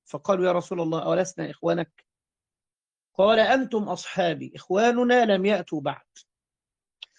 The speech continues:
فقالوا: "يا رسول الله، وكيف تعرف من لم يأت بعد؟" فقال صلى الله عليه وسلم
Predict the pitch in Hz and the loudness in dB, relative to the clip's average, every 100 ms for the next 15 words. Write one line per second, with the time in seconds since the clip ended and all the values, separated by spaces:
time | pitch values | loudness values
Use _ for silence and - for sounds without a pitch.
0 | _ _ 196 196 254 254 247 247 233 233 | _ _ -2 2 2 4 4 2 0 -4
1 | 220 208 196 196 170 - _ _ _ _ | -4 -4 0 0 0 -6 _ _ _ _
2 | - 160 - 277 - 233 240 214 196 - | -10 -2 0 0 -2 -4 -2 -2 -2 -4
3 | 190 190 180 175 190 151 160 160 143 - | -4 -2 -2 0 -2 -4 -4 -4 -4 -14
4 | _ _ _ _ _ _ _ _ _ _ | _ _ _ _ _ _ _ _ _ _
5 | _ _ - 156 208 196 190 170 165 170 | _ _ -8 0 0 0 -2 -4 -4 -2
6 | 190 180 170 165 160 160 214 208 220 233 | 0 0 -2 -4 -6 -6 -6 -4 -2 -2